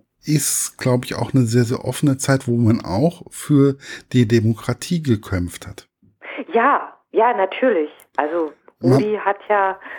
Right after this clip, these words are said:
Speaker 2: äh, sehr wohl, ähm, <laughs> also weniger für die Demokratie als gegen die Rechten,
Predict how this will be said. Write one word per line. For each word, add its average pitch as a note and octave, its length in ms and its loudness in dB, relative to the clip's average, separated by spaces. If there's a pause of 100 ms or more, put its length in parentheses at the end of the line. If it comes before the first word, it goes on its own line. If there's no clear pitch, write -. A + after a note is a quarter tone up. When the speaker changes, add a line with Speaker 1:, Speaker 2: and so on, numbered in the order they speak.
(280)
Speaker 2:
äh, F3 560 0
sehr E3+ 260 0
wohl, A#3 400 2
ähm, G3 360 0 (600)
<laughs> F#4+ 600 -2
also F3+ 260 0
weniger A3 360 2
für - 120 -4
die G#3+ 140 -2
Demokratie G3 580 0
als D#3+ 220 0
gegen F3+ 240 -6
die D#3+ 100 -4
Rechten, A3 720 -2